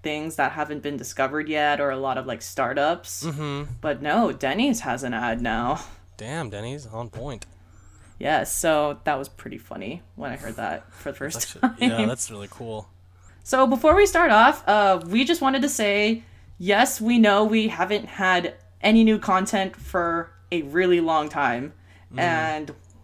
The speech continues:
Speaker 1: we're both <laughs> very, very sorry about that.
Speaker 2: Yeah.
Speaker 1: Yeah, it's just, uh, for us, May was a pretty ridiculous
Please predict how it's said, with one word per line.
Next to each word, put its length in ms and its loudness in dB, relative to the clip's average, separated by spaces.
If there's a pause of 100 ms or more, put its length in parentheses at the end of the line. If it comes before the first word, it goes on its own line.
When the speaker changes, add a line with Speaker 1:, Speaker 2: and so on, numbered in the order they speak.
(260)
Speaker 1:
we're 180 -10
both 300 0 (180)
<laughs> 160 -20
very, 680 4
very 440 0
sorry 320 2
about 280 0
that. 300 4
Speaker 2:
Yeah. 380 -2 (420)
Speaker 1:
Yeah, 280 4
it's 160 4
just, 240 2
uh, 240 8 (340)
for 280 2
us, 560 6
May 440 2
was 340 2
a 80 0
pretty 460 -2
ridiculous 720 -4